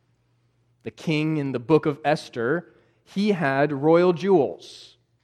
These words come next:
He had a signet ring. And he gave this ring, this signet ring, he gave to Esther's uncle, Mordecai. And he told Mordecai, "You can write any decree,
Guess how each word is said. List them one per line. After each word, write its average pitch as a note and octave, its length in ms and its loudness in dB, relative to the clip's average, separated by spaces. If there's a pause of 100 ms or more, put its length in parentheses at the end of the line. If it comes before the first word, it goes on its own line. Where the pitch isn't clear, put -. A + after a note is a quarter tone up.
(300)
He F#3 120 2
had D#3+ 120 6
a C#3+ 60 -2
signet G#3 760 -4
ring. A2+ 320 -4 (1000)
And F3+ 120 4
he G#3+ 100 6
gave F3+ 400 2
this F3+ 200 2
ring, D3 580 -4
this D3 220 -4
signet D#3+ 460 -6
ring, C#3 220 -4
he F3+ 140 0
gave D#3 680 4
to C#3+ 480 -2
Esther's C3 600 -8
uncle, D3 340 -8
Mordecai. A#2+ 480 -12 (640)
And C3 140 -8
he D#3+ 120 -4
told A#3 360 4
Mordecai, D3+ 640 0 (600)
"You F3+ 200 -2
can G3 180 0
write D3 300 2
any G3 200 2
decree, E3 480 -2